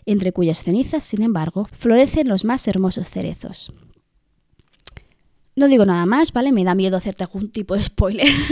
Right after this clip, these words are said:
<laughs> pero creo que la, la, la sinopsis lo deja todo bastante hilado, es decir, sabes de qué va, una trama de, de, de venganzas más o menos, eh, familiares, ¿no? Y luego este, este médico,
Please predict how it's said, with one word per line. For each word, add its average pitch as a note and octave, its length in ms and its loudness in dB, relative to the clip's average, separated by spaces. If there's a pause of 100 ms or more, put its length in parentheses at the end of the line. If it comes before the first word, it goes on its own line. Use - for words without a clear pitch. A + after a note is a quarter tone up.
(140)
<laughs> - 400 -18
pero B3+ 300 6
creo A3 220 0
que B3+ 100 -4
la, G#3+ 240 -2
la, F3+ 320 -6
la G3 220 -8
sinopsis G3+ 720 -2
lo G3+ 140 -4
deja F#3+ 260 -2
todo F#3 180 0
bastante F3+ 1160 -4 (580)
hilado, F#3 360 0
es A3 80 0
decir, F#3 200 -4
sabes F3 300 -4
de E3 80 -12
qué D3+ 100 -10
va, F#3 240 -4 (380)
una F3+ 180 -2
trama F3 320 -2
de, D#3+ 220 -4
de, E3+ 420 -12 (480)
de F#3+ 460 -10 (160)
venganzas F3 1000 -6
más F3 240 -6
o E3+ 80 -10
menos, D3 640 -4
eh, E3 300 -18 (440)
familiares, F3+ 720 -4
¿no? B3 80 -2
Y A#3 80 0
luego F3+ 200 -2
este, F3 520 -6
este G3 220 -6
médico, F3 560 -2